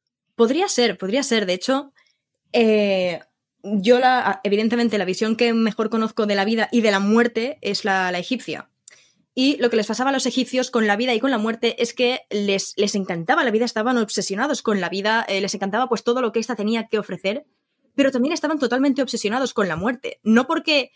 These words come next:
no vieran la hora de que les llegara, no porque no vieran la hora de morir y de por fin acceder a esta vida eterna que les esperaba después de la muerte,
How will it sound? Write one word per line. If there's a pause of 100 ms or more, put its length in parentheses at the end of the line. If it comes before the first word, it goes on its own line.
(140)
no
vieran
la
hora
de
que
les
llegara,
no
porque
no
vieran
la
hora
de
morir
y
de
por
fin
acceder
a
esta
vida
eterna
que
les
esperaba
después
de
la
muerte,